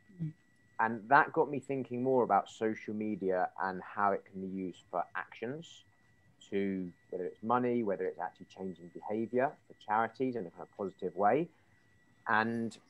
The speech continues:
Speaker 2: it just kind of set me off on this journey a bit of kind of questioning the way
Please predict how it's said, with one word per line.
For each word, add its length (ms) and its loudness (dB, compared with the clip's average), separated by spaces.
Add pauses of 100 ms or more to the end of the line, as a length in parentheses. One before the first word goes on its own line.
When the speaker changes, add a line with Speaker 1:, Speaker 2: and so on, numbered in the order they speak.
(680)
Speaker 2:
it 100 -4
just 160 0
kind 140 6
of 60 0
set 260 4
me 100 0
off 160 0
on 60 -4
this 120 0
journey 380 6
a 40 0
bit 200 0
of 120 -10
kind 140 -6
of 80 -10
questioning 500 -4
the 80 0
way 200 2